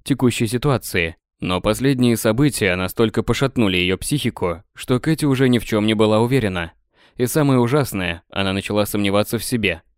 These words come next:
в своей адекватности и здравом рассудке. «Кэти, не отставай», окликнул ее Тернер. Он уверенно управлял инвалидным креслом, зафиксированным с помощью специальных приспособлений Робертом Миллером,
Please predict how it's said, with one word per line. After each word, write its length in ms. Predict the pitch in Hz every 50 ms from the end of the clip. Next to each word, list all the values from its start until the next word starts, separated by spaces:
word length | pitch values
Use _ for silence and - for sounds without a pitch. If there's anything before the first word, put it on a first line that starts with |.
| _ _ _
в 60 | -
своей 320 | - 139 139 139 139 135
адекватности 1000 | 135 - 131 127 143 - 165 165 135 - 107 95 90 - - - 90 87 82 - _ _ _ _ _
и 160 | 92 92 92
здравом 400 | 90 90 101 104 101 104 107 110
рассудке. 680 | 113 117 - - - 127 - - - - 90 85 - - _ _ _ _ _ _ _ _ _ _ _ _ _ _ _
«Кэти, 300 | - - 113 110 - -
не 100 | 98 95
отставай», 540 | 98 104 - - 131 123 113 95 85 80 - _ _ _ _ _ _ _ _
окликнул 460 | - 107 107 127 147 156 151 156 143
ее 160 | 143 139 139 135
Тернер. 440 | - 160 135 104 98 87 85 - - _ _ _ _ _ _ _ _ _ _
Он 220 | - 143 143 135
уверенно 440 | 131 123 123 131 123 127 123 123 123
управлял 380 | 117 107 117 117 113 117 120 120
инвалидным 440 | 120 117 117 117 120 120 120 123 117
креслом, 440 | - 147 156 131 - - 98 87 87
зафиксированным 680 | - 98 98 117 104 - - 139 139 135 127 127 123 117
с 60 | -
помощью 380 | - 120 113 113 104 - 120
специальных 500 | 107 - - 113 - 117 104 101 98 98
приспособлений 720 | - - 101 - - 110 - - 107 107 120 127 123 120
Робертом 440 | 113 117 110 107 117 101 - 127 127
Миллером, 480 | 147 147 117 98 92 87 90 87 85